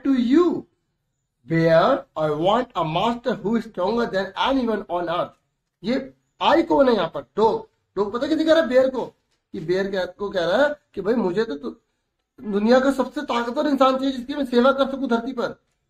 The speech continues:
तो bear को भी छोड़ देता है वो, ठीक है। इधर who is I in the line, या इस कहानी में आई कौन है? तो यहाँ पे आप dog लिख दोगे। फिर कह रहा है, after leaving the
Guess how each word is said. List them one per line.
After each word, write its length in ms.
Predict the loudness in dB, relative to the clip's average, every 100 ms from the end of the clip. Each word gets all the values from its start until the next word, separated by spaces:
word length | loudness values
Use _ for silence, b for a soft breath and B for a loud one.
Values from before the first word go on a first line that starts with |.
| -6
तो 100 | -2
bear 420 | 2 4 6 4 2 -10 _ -8
को 80 | 0
भी 160 | 0
छोड़ 260 | 2 4 4
देता 240 | 4 -4 -4
है 80 |
वो, 120 | -6 -8 _ _ _ _ _ _ _ _ _ _ -8
ठीक 140 | 2
है। 260 | 4 4 0 -10
इधर 200 | 0 2
who 200 | 2 6 6 8
is 180 | 4 4 -4 -2
I 140 | 0 0
in 180 | 0 0
the 100 | 0
line, 340 | 0 -2 -2 -6 -12 _ _ _ -4
या 160 | -4 -2
इस 100 | -4
कहानी 180 | 0 2
में 140 | 0 0
आई 200 | 2 2
कौन 260 | 2 2 2
है? 140 | 2
तो 420 | -2 _ _ -8
यहाँ 160 | -4 -4
पे 60 | -4
आप 160 | -6
dog 260 | -6 -6 -6
लिख 200 | -10 -14
दोगे। 300 | -16 -16 -20 _ _ _ _ _ _ _ _ _ _ _ _ _ _ _
फिर 140 | 0 4
कह 60 |
रहा 100 | 4
है, 180 | 4 2
after 180 | 2 2
leaving 280 | 4 4
the 100 | 4